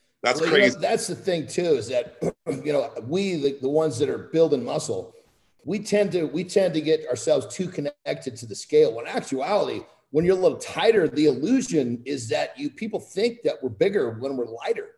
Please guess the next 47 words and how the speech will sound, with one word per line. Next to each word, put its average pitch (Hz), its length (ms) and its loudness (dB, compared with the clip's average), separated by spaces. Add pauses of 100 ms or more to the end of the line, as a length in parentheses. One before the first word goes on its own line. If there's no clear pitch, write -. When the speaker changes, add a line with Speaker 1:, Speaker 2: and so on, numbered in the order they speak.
Speaker 2:
because 113 480 -2
that, 131 320 0 (240)
you 147 100 0
know, 147 80 4
the 143 120 6
more, 170 500 4
the 151 60 -2
more 160 160 -2
definition, 156 640 -2
the 139 60 -2
more 143 180 2
shape 165 420 -4
you 120 100 -8
have, 117 440 -6
the, 113 220 -8
the 135 100 -2
illusion 135 460 -2
becomes 123 440 -4
bigger. 131 340 0 (720)
But, 135 280 0
you 151 80 -2
know, 139 140 0
it's, 123 260 -8
it's, 202 240 4
it's 190 200 -10
just 185 240 -4
one 156 260 0
big 139 180 -4
slippery 127 440 -2
slope. 120 380 -6
I 104 40 -10
mean, 113 180 -10
we 127 80 -2
do 151 220 4
it - 100 -4
'cause 113 140 -8
we 110 100 -8
love 110 220 -6
it. 95 60 -12
We 101 40 -6
love 127 220 -2
when 123 80 -6
we're 123 120 -4
big. 151 340 4
We 117 60 -6
love 120 220 -2
when 110 60 -14